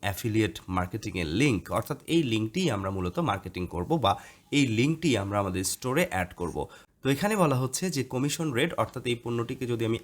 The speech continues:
একজনের কাছে সেল করতে পারি, তাহলে এই পণ্যের যে রেট, এই পণ্যের প্রায় বত্রিশ, আহ, তেত্রিশ ডলারের কথা বলছে। তো প্রায় তেত্রিশ ডলার থেকে আমরা কিন্তু তিন পার্সেন্ট কমিশন এখানে আমরা পাবো।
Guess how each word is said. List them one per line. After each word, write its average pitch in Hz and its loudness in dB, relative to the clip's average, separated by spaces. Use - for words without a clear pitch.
একজনের 151 0
কাছে 123 -10
সেল 104 -6
করতে 104 -8
পারি, 165 -4
তাহলে 117 2
এই 175 4
পণ্যের 131 0
যে 117 0
রেট, 101 0
এই 104 -2
পণ্যের 107 -2
প্রায় 104 2
বত্রিশ, 107 -2
আহ, 90 4
তেত্রিশ 120 -4
ডলারের 104 2
কথা 98 -4
বলছে। 95 -4
তো 120 -2
প্রায় 139 6
তেত্রিশ 160 -2
ডলার 160 4
থেকে 170 -2
আমরা 131 2
কিন্তু 123 -4
তিন 180 4
পার্সেন্ট 180 -2
কমিশন 131 0
এখানে 95 -2
আমরা 87 0
পাবো। 85 -4